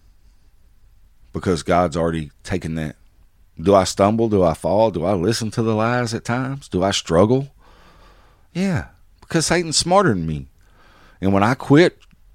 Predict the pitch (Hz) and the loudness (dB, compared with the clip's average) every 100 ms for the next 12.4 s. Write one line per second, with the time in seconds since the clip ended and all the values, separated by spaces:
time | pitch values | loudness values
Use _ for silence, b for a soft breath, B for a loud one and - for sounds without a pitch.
0 | - _ - - - 139 - - 151 123 | -20 _ -20 -2 6 6 6 4 4 4
1 | 123 120 - 127 131 151 147 - 95 95 | 2 0 2 0 0 0 -4 -4 -2 2
2 | 101 110 101 78 92 117 135 143 b b | 6 8 6 4 4 6 2 -4 b b
3 | b b b b b b _ 95 101 104 | b b b b b b _ 0 2 0
4 | 95 95 104 - 90 92 113 131 - - | 2 2 2 0 2 2 2 -2 -8 -16
5 | - - _ 80 73 85 101 113 123 120 | -20 -20 _ -10 -4 4 6 6 4 2
6 | 123 123 117 131 135 - 123 127 - 131 | 2 2 2 2 -2 -4 -6 -6 -4 -2
7 | 135 131 - _ _ - 98 101 98 87 | -2 -6 -12 _ _ 2 4 4 2 -2
8 | 78 - 78 73 73 87 90 82 76 71 | -2 -4 -6 -6 0 2 0 -4 -6 -6
9 | 73 64 71 - B B B B B 85 | -8 -10 -12 -20 B B B B B -2
10 | 76 98 131 113 82 95 95 78 69 85 | 4 6 6 4 4 4 4 2 -4 -2
11 | 92 101 107 - - 80 92 85 69 87 | -2 -2 -8 -20 -8 -4 -4 -4 0 2
12 | 95 101 104 | 2 0 -2